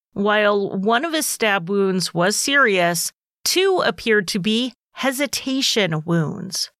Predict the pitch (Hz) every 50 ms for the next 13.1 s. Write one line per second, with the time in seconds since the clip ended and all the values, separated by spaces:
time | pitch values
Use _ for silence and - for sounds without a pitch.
0 | _ _ _ _ _ _ _ _ _ 202 196 226 269 349 381 415 349 - - -
1 | 262 247 247 220 202 170 - - 302 349 - - - - - 202 - - 170 170
2 | - - _ _ _ _ - - 262 240 - - - - 240 226 233 233 233 220
3 | 190 - - 165 - 262 277 285 - - 240 208 190 170 - - 208 185 156 -
4 | 208 240 247 247 - - - - - - - 165 - _ _ _ _ _ _ _
5 | _ _ _ _ _ - 262 262 262 - 269 247 185 233 240 240 247 247 233 220
6 | - - - - 233 220 - 233 208 202 190 170 - 190 208 202 190 190 196 226
7 | 277 285 - - - - 190 262 269 262 - - - - _ _ _ - - -
8 | 220 254 294 359 349 254 185 165 - 214 202 190 180 170 180 170 - 185 185 170
9 | - - 196 165 185 196 196 208 240 269 254 - - _ _ _ _ - 247 -
10 | - 233 233 - - 302 359 381 - - - 247 240 233 202 - - 233 240 254
11 | 247 - - 196 214 214 208 196 165 156 240 254 233 202 202 - - - _ 170
12 | 180 208 185 190 175 170 - - 262 269 - 208 - 233 214 196 - - 240 233
13 | 214 -